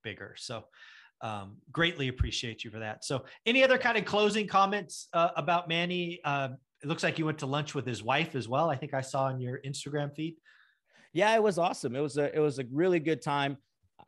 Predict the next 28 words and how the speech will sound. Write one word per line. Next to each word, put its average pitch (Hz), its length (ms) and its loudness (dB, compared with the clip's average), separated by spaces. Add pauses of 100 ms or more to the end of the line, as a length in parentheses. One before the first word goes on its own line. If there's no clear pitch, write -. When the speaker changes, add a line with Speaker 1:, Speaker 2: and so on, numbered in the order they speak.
(120)
Speaker 2:
I 131 60 2
mean, 139 260 0 (320)
the 131 100 0
biggest, 170 580 0
you 139 100 -4
know, 127 100 -2
when 123 160 -2
I 139 80 2
look 156 220 0
back 143 240 0
to 139 100 -4
real 127 240 -2
estate 135 380 -4
and 117 100 -8
what 120 160 -8
we 123 120 -6
can 110 260 -8
implement, 131 520 -6 (400)
Speaker 1:
Mm-hmm. 135 160 -16 (300)
Speaker 2:
just 151 160 -2
get 160 120 4
out, 147 200 2 (160)
get 151 100 4
outside 131 360 2
our, 104 240 -6
our 104 80 2
box, 92 360 -2
guys. 85 380 -8